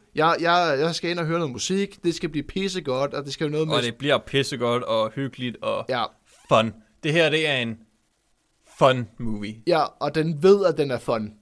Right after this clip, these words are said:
Speaker 2: Ja.
Speaker 1: Og det er en god ting. Vi nævnte lige før det der med, øh, øh, at, at nu,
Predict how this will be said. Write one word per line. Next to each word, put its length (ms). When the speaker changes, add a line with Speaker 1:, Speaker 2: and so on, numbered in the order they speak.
Speaker 2:
Ja. 180
Speaker 1:
Og 100
det 80
er 40
en 80
god 200
ting. 280
Vi 100
nævnte 260
lige 140
før 200
det 140
der 80
med, 320
øh, 640
øh, 120
at, 240
at 140
nu, 120